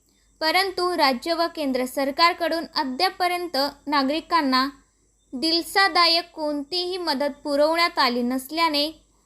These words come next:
काँग्रेस पक्षाने पूरग्रस्तांना आधार देण्याच्या उद्देशाने अन्नधान्य व दैनंदिन गरजेच्या वस्तूंची किटचे वाटप करण्यात आले.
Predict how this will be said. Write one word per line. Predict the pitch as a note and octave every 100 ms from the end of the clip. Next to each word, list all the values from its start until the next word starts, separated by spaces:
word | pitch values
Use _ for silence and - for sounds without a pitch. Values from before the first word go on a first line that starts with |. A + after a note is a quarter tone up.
| _ _
काँग्रेस | E4 D#4+ D#4+ F#4+ G#4
पक्षाने | G4 F#4+ - F#4+ E4+ F4
पूरग्रस्तांना | - D4+ D#4+ C4+ D4 D4+ - F#4 F4 F4
आधार | D4 C4+ C#4 C#4
देण्याच्या | A#3+ C#4 D4 F4 F4+ D#4+
उद्देशाने | C4+ A3+ D#4 E4 E4+ B3+ A#3 - _ _ _ _
अन्नधान्य | D#4 D#4+ F#4 F4 F4+ F4+ F4+
व | C#4+ C#4 C#4 _ _
दैनंदिन | C4 D4+ D4+ F4+ F#4 F#4+ F4+
गरजेच्या | D4+ C#4 C4 D#4+ E4+
वस्तूंची | D#4 C4 C4 E4+ E4+ D4+ C#4 C#4+ - _ _ _ -
किटचे | F4 D4 - G4
वाटप | F4+ D4+ D#4 -
करण्यात | C4+ A#3+ A3+ A3+
आले. | A3+ A3